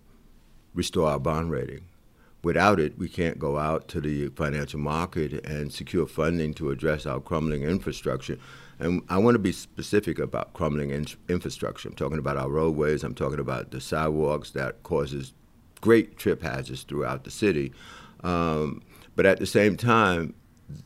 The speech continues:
three years of unaudited financials is the, the catalyst that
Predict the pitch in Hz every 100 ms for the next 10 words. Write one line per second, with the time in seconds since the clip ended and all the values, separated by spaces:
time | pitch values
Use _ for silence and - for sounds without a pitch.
0 | - - - 101 117 107 92 87 85 69
1 | 62 85 82 82 78 73 - 80 76 73
2 | 64 64 71 71 - - - - 82 80
3 | 67 71 65 52 - - 82 120 - 50
4 | 50 - - 69